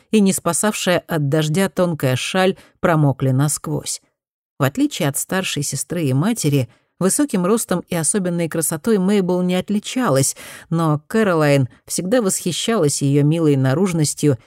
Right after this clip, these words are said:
и ласковым выражением лица. "Мы были в конюшне, а тут дождь как хлынет, мы уж боялись, что утонем". Мейбл сделала шаг к Кэролайн, собираясь обнять,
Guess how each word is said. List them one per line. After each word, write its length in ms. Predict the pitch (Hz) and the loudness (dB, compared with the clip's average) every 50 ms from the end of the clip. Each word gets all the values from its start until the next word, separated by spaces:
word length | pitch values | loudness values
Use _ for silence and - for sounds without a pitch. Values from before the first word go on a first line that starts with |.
| _ _ _ | _ _ _
и 100 | 190 175 | -2 0
ласковым 560 | 175 196 214 - - - 180 165 165 165 160 | 2 0 0 -2 -4 -4 -2 -2 0 0 2
выражением 720 | 156 151 143 131 127 127 131 127 127 127 127 127 127 131 | 2 2 2 2 2 2 0 0 2 2 2 2 2 2
лица. 480 | 139 151 156 147 - - - 117 110 - _ _ _ _ _ _ _ _ _ _ _ _ - | 2 0 0 0 -4 -4 -4 -6 -10 -14 _ _ _ _ _ _ _ _ _ _ _ _ 6
"Мы 100 | 415 370 | 6 6
были 220 | 311 359 330 381 | 8 6 6 6
в 60 | - | 4
конюшне, 580 | - - 415 381 403 508 523 427 - 320 349 285 - - - - | 6 6 8 8 10 8 8 8 6 4 4 4 2 0 -2 4
а 100 | - 381 | 4 4
тут 300 | 381 - 440 339 311 277 | 8 8 6 8 6 8
дождь 260 | 269 440 392 285 - - | 8 8 8 6 4 4
как 180 | 403 392 - | 4 4 4
хлынет, 600 | - - - 381 403 480 571 539 453 381 320 - - - - - | 2 2 4 8 8 8 8 8 8 6 6 4 -2 -6 -2 4
мы 160 | 359 392 403 | 6 8 8
уж 100 | 392 311 | 8 8
боялись, 420 | 294 302 370 294 277 294 339 330 | 6 6 6 8 8 6 6 4
что 220 | - - - 392 392 | 4 4 6 6 6
утонем". 540 | 403 - - 381 294 269 254 247 247 269 - _ _ _ _ _ _ _ _ _ - | 6 4 4 4 6 6 6 4 2 0 -2 _ _ _ _ _ _ _ _ _ 0
Мейбл 380 | 196 285 370 294 190 160 147 | 2 2 2 2 2 2 0
сделала 460 | 147 147 143 165 175 170 156 147 139 | 0 -2 -2 0 2 2 4 2 2
шаг 260 | 131 - - 156 143 - _ | 0 0 -2 -2 -4 -4 _
к 40 | _ | _
Кэролайн, 420 | - 240 247 208 165 156 156 151 151 | 2 2 2 4 4 4 4 2 2
собираясь 500 | 147 - 160 156 160 170 165 151 - - | 0 0 0 0 2 2 2 0 0 0
обнять, 480 | 139 143 165 185 233 269 269 - - | 0 2 4 4 6 6 4 4 0